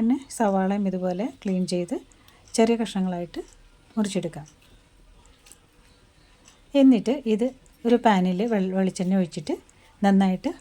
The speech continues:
വഴറ്റിയെടുക്കാം. വഴറ്റിയെടുക്കണം, നന്നായിട്ട് വഴറ്റിയെടുക്കണം. വഴന്നാലേ അതിനായിട്ട് ഒരു ടേസ്റ്റ് കിട്ടുള്ളൂ. ഒന്ന് അടച്ചിട്ട് ഒന്ന് പതുക്കെ ഒന്ന് വേവിച്ചെടുത്ത് കഴിഞ്ഞാൽ ഇച്ചിരി മയത്തിൽ കിട്ടും. അപ്പോൾ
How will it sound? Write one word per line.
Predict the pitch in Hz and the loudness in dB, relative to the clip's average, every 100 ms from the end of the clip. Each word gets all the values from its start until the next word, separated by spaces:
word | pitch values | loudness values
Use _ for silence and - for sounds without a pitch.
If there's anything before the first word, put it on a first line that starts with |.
| - - 202 | -16 -2 2
വഴറ്റിയെടുക്കാം. | 196 196 196 165 160 165 208 | 2 0 -4 -6 -8 -8 -4
വഴറ്റിയെടുക്കണം, | 226 226 277 262 254 240 240 | -4 -4 -2 -2 0 0 2
നന്നായിട്ട് | 233 247 262 262 | 4 4 4 2
വഴറ്റിയെടുക്കണം. | 208 190 202 185 180 185 202 | 2 0 -4 -6 -6 -6 -4
വഴന്നാലേ | 208 226 240 247 | -2 0 0 0
അതിനായിട്ട് | 226 220 220 220 - 214 | 0 -2 -4 -6 -8 -4
ഒരു | 233 233 | -4 -2
ടേസ്റ്റ് | 220 208 196 240 196 | -2 -2 -2 -2 -2
കിട്ടുള്ളൂ. | 190 175 165 - _ _ _ _ _ _ _ _ _ _ _ _ - | -4 -8 -10 -18 _ _ _ _ _ _ _ _ _ _ _ _ -2
ഒന്ന് | 233 247 226 | 0 2 2
അടച്ചിട്ട് | 220 240 247 247 233 | 2 0 -2 0 0
ഒന്ന് | 240 247 | -2 -2
പതുക്കെ | 247 254 262 | -4 0 2
ഒന്ന് | 226 247 - - 202 | 2 0 -6 -6 -2
വേവിച്ചെടുത്ത് | 202 196 202 - 185 | -2 -2 -6 -4 -4
കഴിഞ്ഞാൽ | 185 185 185 349 - _ _ _ _ _ _ _ - 240 | -2 -4 -6 -8 -14 _ _ _ _ _ _ _ -8 -6
ഇച്ചിരി | 269 247 240 _ _ 226 | -4 -4 -6 _ _ 0
മയത്തിൽ | 208 196 196 196 208 _ _ _ 185 | 2 2 0 -4 -6 _ _ _ -8
കിട്ടും. | 151 151 - _ _ _ _ _ _ _ _ _ _ _ _ - _ - | -6 -10 -18 _ _ _ _ _ _ _ _ _ _ _ _ -20 _ -2
അപ്പോൾ | 233 | 2